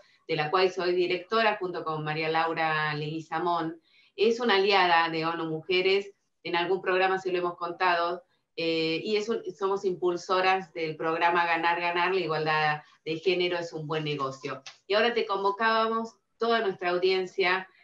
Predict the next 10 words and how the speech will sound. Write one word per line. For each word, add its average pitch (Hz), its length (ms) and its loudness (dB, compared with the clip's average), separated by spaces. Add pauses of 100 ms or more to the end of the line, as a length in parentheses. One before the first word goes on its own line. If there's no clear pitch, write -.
(160)
eh, 170 320 -4
eh, 165 500 -8
son 185 180 -2
integrantes 185 520 2
del 175 140 -2
mercado 170 680 0
asegurador, 160 760 0
hay 180 180 0
muchos 190 460 -4
aseguradores, 170 800 0